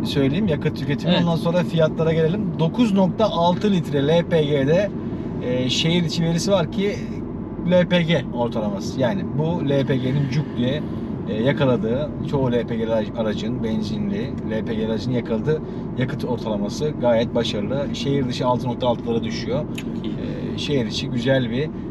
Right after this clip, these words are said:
Speaker 1: yakıt tüketim verisi var. Biz ne yakmışız? E, average diyor, yani ortalama on bir litre yakmışız. Bakalım ikinci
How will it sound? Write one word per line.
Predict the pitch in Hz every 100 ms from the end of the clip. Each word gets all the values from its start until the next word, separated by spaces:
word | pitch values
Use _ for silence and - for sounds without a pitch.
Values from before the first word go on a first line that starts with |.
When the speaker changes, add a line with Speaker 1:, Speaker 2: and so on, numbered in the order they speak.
| -
Speaker 1:
yakıt | 247 - -
tüketim | 110 120 113 123
verisi | 113 139
var. | 143 127
Biz | 147 143
ne | 120
yakmışız? | 104 - - - - - - - - -
E, | - - - - - 143
average | 139 127 - 92
diyor, | 113 143
yani | 131 120
ortalama | 123 123 131 123 120 151
on | 165 151 131
bir | 113
litre | 104 107
yakmışız. | 95 90 95 147 - - - - - - - - - - - 131
Bakalım | 127 135 131 -
ikinci | - 143 139 160